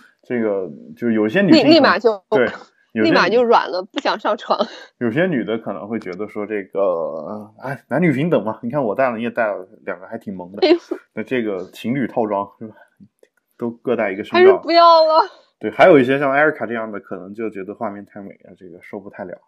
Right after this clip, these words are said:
Speaker 2: 啊，所以呢，就是大家根据自己的伴侣的情况来慎重选择，男，男用胸罩啊。所以这个，呃，里面你可以再套一层别的嘛，就比如说这种
Speaker 1: 哎。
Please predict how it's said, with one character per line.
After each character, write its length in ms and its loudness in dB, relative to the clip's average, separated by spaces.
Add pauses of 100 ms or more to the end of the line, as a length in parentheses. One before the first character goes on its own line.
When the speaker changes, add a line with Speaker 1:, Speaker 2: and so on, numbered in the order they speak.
(400)
Speaker 2:
啊， 200 -20
所 160 -4
以 80 -4
呢， 340 -8
就 180 -10
是 100 -14
大 180 -2
家 200 0
根 240 -6
据 120 -10
自 100 -14
己 100 -10
的 80 -8
伴 240 -4
侣 120 -10
的 120 -12
情 200 -20
况 260 -18
来 240 -20
慎 220 -10
重 120 -8
选 240 -18
择， 200 -20 (560)
男， 260 -18
男 160 -10
用 140 -16
胸 200 -20
罩 120 -10
啊。 160 -20 (400)
所 160 -6
以 340 -6 (380)
这 180 -10
个， 300 -10 (460)
呃， 440 -20 (100)
里 160 -10
面 200 -2
你 40 -6
可 140 -6
以 60 -4
再 120 0
套 260 -6
一 40 -6
层 220 -10
别 200 -12
的 120 -8
嘛， 100 -18 (140)
就 100 -18
比 100 -20
如 80 -20
说 120 -10
这 100 -6
种 240 -18
Speaker 1:
哎。 100 -4